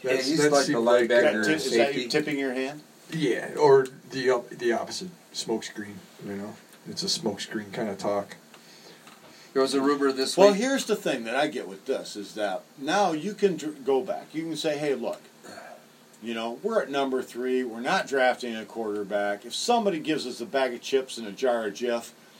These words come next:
Speaker 3: you know, we're gonna go back."
Speaker 2: Yeah.
Speaker 3: You know, 'cause we need an extra
Speaker 2: Yeah.
Speaker 3: player,
Speaker 2: No
Speaker 3: you
Speaker 2: Tua
Speaker 3: know?
Speaker 2: with three exclamation marks.
Speaker 3: Yeah, yeah. But, I mean, if you can get an extra player in your top,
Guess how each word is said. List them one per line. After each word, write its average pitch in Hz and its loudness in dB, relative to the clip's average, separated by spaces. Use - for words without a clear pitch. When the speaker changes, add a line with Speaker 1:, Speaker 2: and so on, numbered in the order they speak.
Speaker 3:
you 123 -2
know, 120 -2
we're 180 6
gonna 117 -4
go 104 -4
back." - -8
Speaker 2:
Yeah. 123 -4
Speaker 3:
You 135 2
know, 120 -2
'cause 139 -2
we 185 4
need 156 0
an 127 -4
extra - -10
Speaker 2:
Yeah. 110 -6
Speaker 3:
player, - -10
Speaker 2:
No 147 4
Speaker 3:
you 160 -4
Speaker 2:
Tua 147 6
Speaker 3:
know? 135 8
Speaker 2:
with 120 0
three 127 2
exclamation 113 -2
marks. 87 -16
Speaker 3:
Yeah, 196 0
yeah. 98 -10
But, 208 6
I 208 6
mean, 202 4
if 185 -4
you 254 -2
can 220 -2
get 185 6
an 151 -2
extra 113 -8
player 156 -2
in 110 -12
your 110 -10
top, 120 0